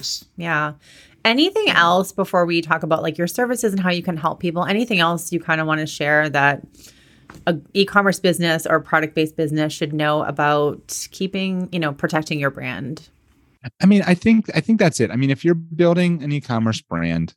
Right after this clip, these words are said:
Speaker 1: you're building a brand. And one of the most important things to do is file that federal trademark, um, because without that, you don't actually own the name to your brand. And that's, and your name is everything, right? So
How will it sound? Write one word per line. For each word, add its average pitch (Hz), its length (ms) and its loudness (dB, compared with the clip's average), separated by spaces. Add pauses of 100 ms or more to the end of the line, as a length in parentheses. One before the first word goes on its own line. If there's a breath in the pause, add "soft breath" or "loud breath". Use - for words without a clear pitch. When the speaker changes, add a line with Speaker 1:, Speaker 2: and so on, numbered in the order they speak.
Speaker 1:
you're 107 120 0
building 160 320 4
a 151 60 4
brand. 82 560 -4 (300)
And 95 480 -2
one 101 200 -2
of 110 60 4
the 107 60 4
most 120 240 4
important 135 280 -4
things 127 200 0
to 110 80 -2
do 131 260 2
is 92 340 0 (540 soft breath)
file 110 440 2
that 95 260 0 (240)
federal 95 420 0 (360)
trademark, 85 580 -2 (400 loud breath)
um, 87 200 -2
because 110 320 2
without 127 420 2
that, 90 500 -2
you 120 100 2
don't 135 180 4
actually 127 300 0
own 117 140 2
the 110 60 2
name 101 260 2
to - 100 -10
your 98 80 -2
brand. 85 420 -4
And 101 140 0
that's, 113 300 0
and 120 160 -2
your 113 100 4
name 135 260 4
is 101 120 0
everything, 87 520 -4
right? 78 300 -4 (120)
So 95 420 2